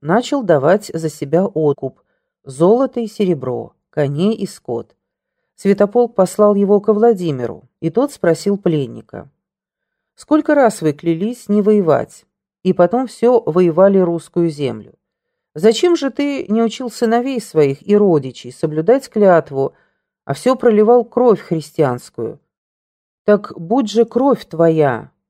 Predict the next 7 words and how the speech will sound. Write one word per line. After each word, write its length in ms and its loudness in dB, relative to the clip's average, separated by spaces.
на 120 0
голове 440 2
твоей", 560 -8
и 100 -6
велел 340 0
убить 460 -16
его. 360 -14